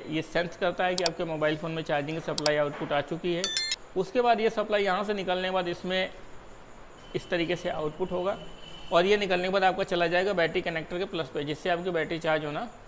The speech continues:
शुरू हो जाएगी। तो मैं फिर से आपको यहाँ से समझाता हूँ। तो ये जो आपके यहाँ से जब करंट आता है, ये पाँच वोल्ट करंट आपका इन हो जाता है। तो पाँच वोल्ट करंट इन होने के बाद इसमें दो आउटपुट होते हैं। एक तो आपका पहला आउटपुट होता है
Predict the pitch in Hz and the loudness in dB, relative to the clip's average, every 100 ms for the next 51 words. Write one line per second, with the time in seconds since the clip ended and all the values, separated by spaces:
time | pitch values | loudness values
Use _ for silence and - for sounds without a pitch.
0 | - - - - 202 165 143 135 135 - | -18 -16 0 4 6 4 2 -2 -4 -10
1 | - - - - - 165 156 165 165 185 | -16 -20 -18 -14 -6 -6 -2 -2 2 2
2 | 190 196 190 185 196 190 175 190 202 226 | 2 0 -2 -4 -4 0 0 0 -4 -8
3 | - - - 180 156 180 190 190 185 190 | -14 -20 -2 0 2 2 6 4 4 2
4 | 175 165 170 180 190 196 175 180 175 170 | 2 4 4 0 2 2 2 4 6 6
5 | 170 214 - - - - - 180 180 170 | 4 2 -6 -16 -18 -20 -6 -2 2 4
6 | 165 185 185 185 175 185 170 175 156 175 | 4 4 0 2 2 4 2 2 -2 -2
7 | 175 175 175 180 190 196 190 165 175 190 | 2 2 2 2 0 -2 0 2 2 2
8 | 196 190 175 180 180 - 175 170 160 175 | 0 2 2 2 -2 -6 -2 -2 0 0
9 | 185 160 160 202 - - - 196 220 233 | 2 6 6 4 -2 -14 -8 -6 -2 2
10 | 196 226 170 165 - 156 147 151 143 180 | 2 4 2 0 -2 -4 -4 -4 -2 -2
11 | 185 202 185 196 190 160 165 208 196 190 | 0 0 2 -2 -2 -2 4 4 4 0
12 | 202 180 175 180 196 | -2 -2 2 2 2